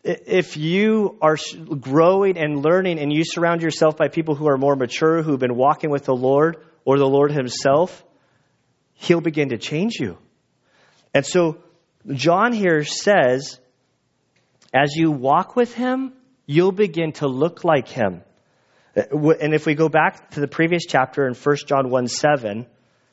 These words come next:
it says, "If we walk in the light as he himself is in the light." Now, he's already told us that God is light.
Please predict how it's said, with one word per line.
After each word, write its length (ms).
it 80
says, 220
"If 260
we 140
walk 640
in 120
the 120
light 680
as 220
he 320
himself 720
is 160
in 80
the 120
light." 380
Now, 260
he's 220
already 260
told 300
us 140
that 180
God 340
is 380
light. 480